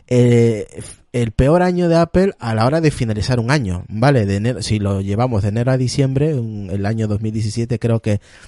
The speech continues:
ha ido bien con las ventas del iPhone diez, con la, la, la salida del iPhone ocho también, que, que se ha vendido muy bien, el ocho Plus, el siete se ha rebajado los precios y se puede comprar a muy buenos precios.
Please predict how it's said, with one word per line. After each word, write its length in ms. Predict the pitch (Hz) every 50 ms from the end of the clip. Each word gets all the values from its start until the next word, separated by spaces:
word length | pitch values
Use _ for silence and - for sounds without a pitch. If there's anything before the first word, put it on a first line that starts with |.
| _ -
ha 100 | _ 123 135
ido 180 | 139 131 123
bien 240 | 120 120 123 123 127
con 140 | 120 127 117
las 120 | 107 98
ventas 300 | 98 104 107 104 104 101
del 140 | 95 101 95
iPhone 500 | 98 95 - - 101 98 95 98 98 98
diez, 640 | 107 113 120 123 123 123 123 123 123 123 123 120 113
con 560 | - - 113 101 98 92 95 92 90 87 85 -
la, 320 | - 101 95 92 90 92 90
la, 180 | 82 90 - -
la 140 | 92 98 95
salida 300 | - 98 104 107 107 104
del 100 | 98 98
iPhone 520 | 104 101 - 107 104 101 101 101 98 98 - - - - - _
ocho 260 | 123 127 - - 123
también, 260 | 107 104 110 117 113
que, 160 | - 110 101 90
que 180 | - - 95
se 100 | 92 -
ha 40 | 101
vendido 300 | 101 101 104 104 101 95
muy 180 | 98 98 98 101
bien, 200 | 117 131 123 104
el 100 | 95 98
ocho 200 | 98 - - 92
Plus, 440 | - - 113 123 127 127 - - - - - - - _ _ _
el 200 | 104 104 98 -
siete 380 | - 117 120 120 - 107 98
se 100 | 98 - 98
ha 60 | 101
rebajado 440 | 101 107 101 98 - 107 107 107 101
los 200 | 95 90 - -
precios 460 | - 113 123 127 - 127 110 95 107
y 40 | 95
se 140 | - 101
puede 200 | - - 101 101
comprar 300 | - 98 101 98 101 98
a 60 | 95 95
muy 160 | 101 107 107
buenos 280 | 101 98 92 92 98
precios. 640 | - - 113 117 113 - - 117 117 123 135 - -